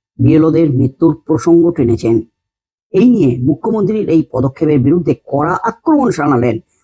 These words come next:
বিজেপি নেতা তথা কেন্দ্রীয় মন্ত্রী সুকান্ত মজুমদার। তিনি এক্স হ্যান্ডেলে মমতার পাঠানো চিঠির ছবি পোস্ট করে তীব্র প্রতিক্রিয়া জানিয়েছেন।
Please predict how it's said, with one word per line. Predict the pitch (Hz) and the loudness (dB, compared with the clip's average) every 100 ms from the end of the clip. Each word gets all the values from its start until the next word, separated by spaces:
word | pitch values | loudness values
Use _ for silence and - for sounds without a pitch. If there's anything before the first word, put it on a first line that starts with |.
| _ | _
বিজেপি | 135 180 240 233 | 0 2 2 2
নেতা | 147 135 135 | 2 0 -2
তথা | 127 127 147 | -4 -2 -4
কেন্দ্রীয় | - 131 131 131 | 0 2 4 4
মন্ত্রী | 127 120 151 | 2 2 2
সুকান্ত | 151 127 - 117 | 0 -2 0 2
মজুমদার। | 151 135 120 117 240 - _ _ _ _ | 4 2 2 0 0 -6 _ _ _ _
তিনি | - 214 | -2 0
এক্স | 190 196 185 | 2 0 0
হ্যান্ডেলে | 175 165 180 151 120 | 0 2 2 0 0
মমতার | 123 143 139 156 | 0 0 0 -4
পাঠানো | - 127 139 143 | -4 -4 -2 -2
চিঠির | 131 127 139 135 | -2 -2 -2 -4
ছবি | 151 151 | -2 0
পোস্ট | 165 170 170 | 0 -2 -6
করে | - 190 123 - _ _ _ | -4 -2 -2 -4 _ _ _
তীব্র | 240 185 - 285 - | -2 -2 0 0 0
প্রতিক্রিয়া | 180 135 127 - 123 | -2 -6 -6 -2 0
জানিয়েছেন। | 117 120 117 - 110 | 2 2 0 0 -4